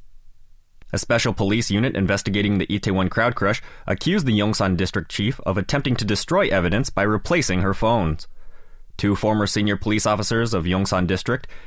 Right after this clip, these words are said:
including former police station chief Lee Im-jae, were detained in connection to the Itaewon incident.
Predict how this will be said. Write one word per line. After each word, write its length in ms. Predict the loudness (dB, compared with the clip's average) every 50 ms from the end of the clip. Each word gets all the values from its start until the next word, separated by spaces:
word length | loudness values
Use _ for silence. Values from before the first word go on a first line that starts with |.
| -6 -4
including 360 | -2 0 2 2 2 2 2
former 300 | 0 0 0 2 2 0
police 340 | 0 0 0 0 2 0 0
station 320 | 0 0 0 0 0 0
chief 240 | -2 0 -2 -2 -2 0
Lee 180 | 0 2 2
Im-jae, 380 | 2 2 2 2 2 0 0 0 -2 -6 -8 -8 -6 -2
were 120 | 0 0
detained 440 | 2 2 2 2 2 2 2 2 2
in 120 | 2 2
connection 480 | 2 2 2 2 0 0 0 0 0 0
to 100 | 0 0
the 140 | 0 0 0
Itaewon 440 | -2 -2 0 0 0 2 2 2
incident. 520 | 2 0 0 0 0 0 0 -2 -2 -4